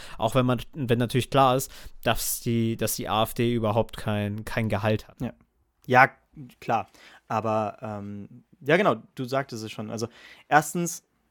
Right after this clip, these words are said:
Speaker 2: da fällt mir wieder diese, ähm,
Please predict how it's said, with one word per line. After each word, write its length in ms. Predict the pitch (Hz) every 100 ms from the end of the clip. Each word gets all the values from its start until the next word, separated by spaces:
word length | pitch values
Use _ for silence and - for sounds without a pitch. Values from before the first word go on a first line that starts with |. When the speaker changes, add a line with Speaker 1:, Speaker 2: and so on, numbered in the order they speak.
| _ _ - - - -
Speaker 2:
da 80 |
fällt 200 | 113 123
mir 120 | 139 127
wieder 200 | 131 123
diese, 500 | 120 120 120 117 -
ähm, 720 | 117 117 117 113 117 117 123